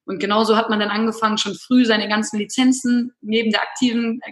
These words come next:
Karriere schon zu machen. Und so bin ich eigentlich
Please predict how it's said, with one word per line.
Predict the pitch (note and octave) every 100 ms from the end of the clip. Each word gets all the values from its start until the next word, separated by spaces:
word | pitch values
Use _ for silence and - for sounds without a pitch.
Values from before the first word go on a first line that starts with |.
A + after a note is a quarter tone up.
| -
Karriere | A3 A3 G#3+
schon | G#3+ A3 G#3+
zu | G#3
machen. | G#3 - G#3 G#3 - - - _ _ _ _ _ _
Und | G3+
so | F#3 A3 A3+ A#3 A3+ G#3+
bin | A#3+
ich | A#3+
eigentlich | A3 A3+ -